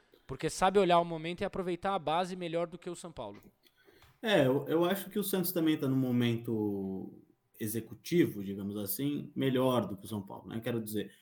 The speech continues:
Speaker 2: foi a diretoria do São Paulo que fez do Campeonato Paulista, do Campeonato Paulista, uma Copa do Mundo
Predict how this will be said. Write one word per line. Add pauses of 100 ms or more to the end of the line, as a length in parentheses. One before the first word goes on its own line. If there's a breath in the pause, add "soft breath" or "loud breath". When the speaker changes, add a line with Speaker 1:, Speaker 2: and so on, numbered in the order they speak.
(200 loud breath)
Speaker 2:
foi
a
diretoria
do
São
Paulo
que
fez
do
Campeonato
Paulista, (200 loud breath)
do
Campeonato
Paulista,
uma
Copa
do
Mundo